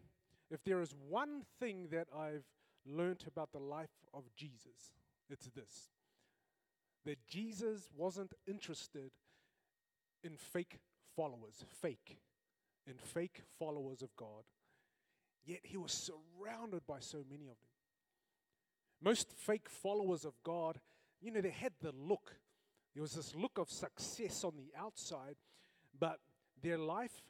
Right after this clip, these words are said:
in following God's ways were so corrupt on the inside. And so the purpose of this two-week series is for all of us to understand that the obstacles Jesus wants to move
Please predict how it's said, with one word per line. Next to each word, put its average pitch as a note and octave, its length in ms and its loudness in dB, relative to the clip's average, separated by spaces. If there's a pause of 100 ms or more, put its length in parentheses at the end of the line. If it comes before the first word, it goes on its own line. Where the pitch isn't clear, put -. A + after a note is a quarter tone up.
(140)
in D3+ 140 -4
following G#3 720 -2
God's E3+ 340 -2 (140)
ways C3 580 -4 (840)
were D#3 100 0
so F3+ 260 0
corrupt - 520 -6 (320)
on C#3+ 100 -8
the E3+ 100 -8
inside. A3+ 280 -4 (920)
And D3 80 -10
so F3+ 140 4
the E3 100 2
purpose B3+ 380 4
of F3+ 100 4
this - 160 0
two-week F#3+ 340 -4
series G3+ 440 -2
is D#3+ 200 -2
for D#3 80 -4
all G#3+ 240 4
of G3+ 80 4
us G3 180 0
to E3+ 140 -4
understand D#3+ 580 -4 (440)
that D#3 140 0
the D#3+ 80 -4
obstacles G#3 880 4 (280)
Jesus F#3+ 540 0
wants E3 540 -4 (480)
to F3 100 0
move F3 400 2